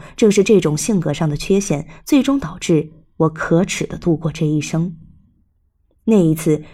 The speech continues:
因为我闷不吭声、扭扭捏捏，父亲显得稍有不快。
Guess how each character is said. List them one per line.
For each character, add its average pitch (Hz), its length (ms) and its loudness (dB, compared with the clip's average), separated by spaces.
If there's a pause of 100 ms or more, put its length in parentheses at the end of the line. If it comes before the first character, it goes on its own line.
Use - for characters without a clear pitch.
(140)
因 220 140 4
为 220 100 6
我 175 160 2
闷 202 240 0
不 208 80 -4
吭 196 220 0
声、 214 340 -4 (460)
扭 220 180 6
扭 240 140 2
捏 196 180 0
捏， 269 320 -4 (500)
父 - 240 2
亲 165 160 0
显 143 220 -2
得 143 260 -4
稍 185 220 -4
有 156 100 -2
不 143 200 -4
快。 170 400 -10